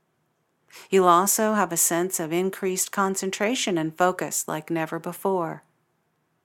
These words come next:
Decision-making will come easier. Also, increased discernment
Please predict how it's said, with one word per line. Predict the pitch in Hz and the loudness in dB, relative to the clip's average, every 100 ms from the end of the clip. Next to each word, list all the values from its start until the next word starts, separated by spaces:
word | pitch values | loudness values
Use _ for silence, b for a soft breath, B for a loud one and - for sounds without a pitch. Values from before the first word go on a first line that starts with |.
| _ _ _ _ _ _ _ _ _ _ _ _ _ | _ _ _ _ _ _ _ _ _ _ _ _ _
Decision-making | 196 190 254 262 302 240 175 165 156 147 160 _ _ | 2 4 4 4 4 4 2 0 -6 -8 -12 _ _
will | - 170 | -2 0
come | 185 165 | 2 0
easier. | - 175 165 160 156 151 - _ _ _ _ _ _ _ _ _ _ _ _ _ _ _ _ _ _ _ _ _ _ _ - | 2 2 2 -2 -6 -10 -18 _ _ _ _ _ _ _ _ _ _ _ _ _ _ _ _ _ _ _ _ _ _ _ 4
Also, | 175 170 - 190 202 | 4 6 2 2 0
increased | 180 180 - 185 - | 0 0 0 0 0
discernment | 180 175 - 180 180 180 160 - - | 0 0 2 2 2 2 0 -4 -12